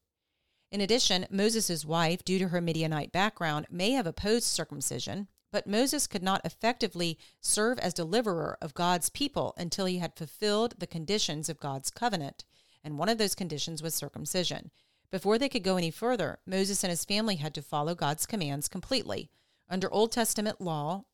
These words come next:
failing to circumcise your son was to remove yourself and your family from God's blessings. Moses learned that disobeying God was even more dangerous than tangling with an Egyptian pharaoh. So no matter, no matter what it is that we're facing,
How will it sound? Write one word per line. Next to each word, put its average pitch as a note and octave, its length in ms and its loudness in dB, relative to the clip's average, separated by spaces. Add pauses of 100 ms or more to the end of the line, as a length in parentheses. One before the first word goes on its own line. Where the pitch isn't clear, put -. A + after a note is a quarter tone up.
(120)
failing A#3+ 460 2
to - 100 -4
circumcise F3 640 -2
your G#3 80 -4
son D#3 480 0
was F3 160 -4
to F3 140 -8
remove E3 680 -2
yourself E3+ 580 -2
and F3+ 160 -4
your A3+ 100 -10
family B3+ 380 -2
from E3 200 -6
God's C3+ 260 -6
blessings. - 640 -4 (440)
Moses G3 360 2
learned F3+ 460 2
that - 180 -6
disobeying G3+ 500 0
God F3+ 500 0
was D#3+ 200 -6
even D#3 320 -6
more F#3 340 2
dangerous G3+ 640 -2
than D3+ 180 -8
tangling E3 540 -4 (320)
with E3+ 180 -6
an F3+ 100 -2
Egyptian C#3+ 460 -6
pharaoh. E3 340 -2
So D3+ 380 0 (1200)
no E3+ 160 -2
matter, F#3 480 2 (220)
no E3+ 100 -8
matter D#3+ 220 -4
what E3+ 160 0
it A3 100 2
is A#3 140 4
that - 100 -2
we're G3+ 120 -4
facing, A#3 580 -2